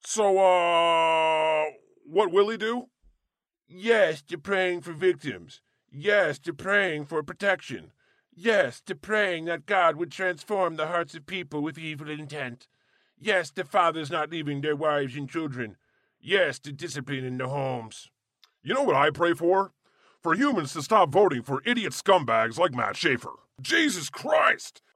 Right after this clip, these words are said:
Oh, they're so fucking stupid. <clears throat> Pretty sure humanity is doomed for extinction.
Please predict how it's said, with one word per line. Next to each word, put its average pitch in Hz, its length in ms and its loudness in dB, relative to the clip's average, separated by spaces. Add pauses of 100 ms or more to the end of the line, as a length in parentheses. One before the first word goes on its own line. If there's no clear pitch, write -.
Oh, 202 460 2 (160)
they're 165 100 -6
so 240 240 0
fucking 180 460 -4
stupid. 135 540 -6 (640)
<clears throat> - 920 -6
Pretty 226 220 0
sure 175 240 2
humanity 143 600 0
is 110 140 -8
doomed 135 380 -4
for 117 160 -6
extinction. 110 500 -8